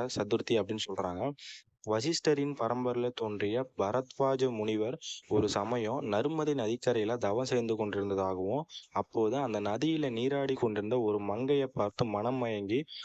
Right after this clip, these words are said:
அவளை அவந்தி நகருக்கு அழைத்து சென்று இல்லறம் நடத்தினார் என்றும்,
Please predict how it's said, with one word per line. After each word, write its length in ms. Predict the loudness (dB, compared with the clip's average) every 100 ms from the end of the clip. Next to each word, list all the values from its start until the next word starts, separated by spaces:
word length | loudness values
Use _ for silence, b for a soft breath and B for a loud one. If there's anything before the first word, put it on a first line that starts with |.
| -4
அவளை 320 | 0 2 2
அவந்தி 480 | 0 0 -2 -2 0
நகருக்கு 460 | 0 0 -2 0 0
அழைத்து 300 | 0 0 -2
சென்று 400 | 0 -2 0 0
இல்லறம் 340 | 2 0 0 0
நடத்தினார் 460 | -2 -2 0 2
என்றும், 400 | 0 0 0 0